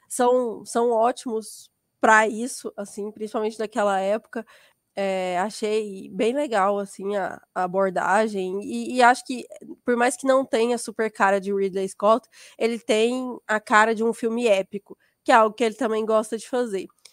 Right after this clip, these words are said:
Então, acho que por essa abordagem aí dele, ficou um grande filme. Acho que dos filmes dele não, nunca vai ser o melhor,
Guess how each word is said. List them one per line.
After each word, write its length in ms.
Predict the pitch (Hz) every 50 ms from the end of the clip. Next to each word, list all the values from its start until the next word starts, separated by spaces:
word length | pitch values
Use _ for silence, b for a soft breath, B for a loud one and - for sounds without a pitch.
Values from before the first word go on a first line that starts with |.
| _ _ _
Então, 800 | 202 196 190 - - 196 180 180 180 190 196 208 208 196 185 - _ _ _ _
acho 240 | - 185 190 - -
que 460 | - - 208 208 208 202 196 196 - _ _ _ _ _ _
por 180 | - 202 202
essa 720 | 202 196 196 190 - - 233 220 220 220 214 208 196 185 -
abordagem 920 | - 196 180 196 202 208 208 180 190 185 175 180 185 196 208 202 190 185 - -
aí 300 | 196 190 185 185 185 175
dele, 440 | 165 180 175 175 190 208 214 226
ficou 400 | 208 - - 226 - - 220 226
um 120 | 330 349 339
grande 300 | 311 247 233 233 226 -
filme. 460 | - - 208 196 214 226 240 247 233 b b b b b b
Acho 240 | - 208 208 208 -
que 160 | - 233 226
dos 220 | 208 202 226 220 -
filmes 240 | - 233 226 226 214
dele 320 | 190 220 220 220 220 226
não, 340 | 214 220 220 240 262 277 262
nunca 280 | 269 285 311 - 392
vai 160 | 349 311 254 262
ser 160 | - - 233
o 80 | 233
melhor, 480 | 233 233 233 214 214 208 208 226 254 -